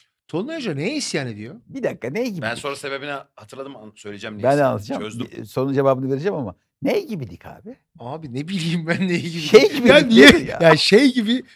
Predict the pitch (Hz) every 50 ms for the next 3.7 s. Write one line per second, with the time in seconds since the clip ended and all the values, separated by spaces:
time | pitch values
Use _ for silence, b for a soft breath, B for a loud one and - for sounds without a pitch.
0 | b b - 151 175 208 190 - - - - - _ _ - 160 190 240 302 302
1 | - - 202 185 190 202 254 277 285 285 277 269 277 294 294 294 294 254 233 247
2 | 262 233 240 302 311 294 277 262 254 - 311 294 320 320 - 381 339 320 311 285
3 | - 277 254 220 226 220 202 196 208 240 247 226 190